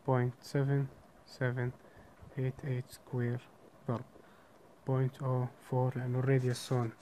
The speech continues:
بوينت او فور، برضه سكوير ضرب، آه، دي ون تو تساوي دي تو ون،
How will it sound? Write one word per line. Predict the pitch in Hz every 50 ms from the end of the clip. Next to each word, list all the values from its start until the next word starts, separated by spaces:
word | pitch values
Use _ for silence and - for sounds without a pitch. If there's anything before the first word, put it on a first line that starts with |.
| - - - - - - - - - - - -
بوينت | 131 123 127 120 117 - - - - - - - - - - - - - - - - - - - - - - - - - - - - - - - - - - - - - - - - - - - - - - - - -
او | 127 123
فور، | - - - 123 131 147 165 160 - - - - - - - - - - - - - - - - - - - - - - - - - - - - - - - - - - - - - - - - - - - - - - - - - - - - - - - - - - - - - - - - -
برضه | 135 127 123 120 117
سكوير | - - - - - 120 123 123 123 127 - - - - - - - - - - - - - - - - - - - - - - - - - - - - - - -
ضرب، | 123 117 120 - - - - - - - - - - - - - - - - - - - -
آه، | 120 120 113 113 120 139 - - - - - - - - - - - - - -
دي | 151 147 156 156
ون | 147 147 147 147 143
تو | - - 147 151 170 185 180 165 - -
تساوي | - - 139 131 135 135
دي | 139 139 139 135
تو | 135 - - 120
ون، | 110 104 104 120